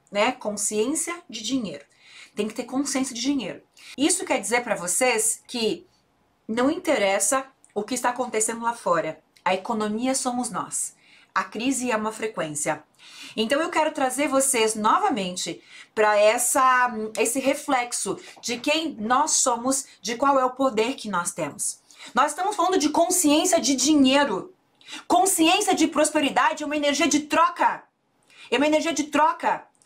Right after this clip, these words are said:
E o que faz as pessoas serem pobres, o que faz as pessoas serem fracassadas, o que faz as pessoas serem miseráveis, é exatamente a consciência de pobreza. Aonde as pessoas, enquanto você, vampiros energéticos.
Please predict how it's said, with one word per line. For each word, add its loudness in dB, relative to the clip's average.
E 4
o 2
que 2
faz 0
as -6
pessoas 0
serem 2
pobres, 0
o 2
que 0
faz 0
as -8
pessoas -2
serem 2
fracassadas, 0
o -2
que 2
faz 2
as -6
pessoas 0
serem -2
miseráveis, 0
é 0
exatamente -2
a -2
consciência 0
de -4
pobreza. -2
Aonde 0
as 0
pessoas, 2
enquanto 0
você, -2
vampiros 0
energéticos. 0